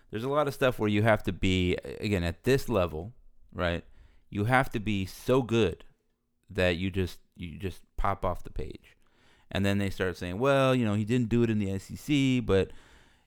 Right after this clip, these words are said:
you know, like, it's the thing is, like, if you got an N F L dude and put him in Conference U S A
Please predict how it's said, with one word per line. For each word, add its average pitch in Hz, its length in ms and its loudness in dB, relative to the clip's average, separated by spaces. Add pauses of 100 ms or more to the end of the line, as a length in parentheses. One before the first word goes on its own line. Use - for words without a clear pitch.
(100)
you 120 120 -2
know, 104 140 2
like, 104 180 0
it's 82 360 -8
the 131 80 -10
thing 151 180 4
is, 110 100 4
like, 104 100 2
if 117 100 2
you 151 60 0
got 160 140 6
an 110 60 4
N 117 140 4
F 113 100 -2
L 107 120 2
dude 92 320 -4
and 85 180 -8
put 98 200 0
him 101 140 2
in 87 160 0
Conference 85 480 -4
U 80 100 -2
S - 140 -8
A - 80 -10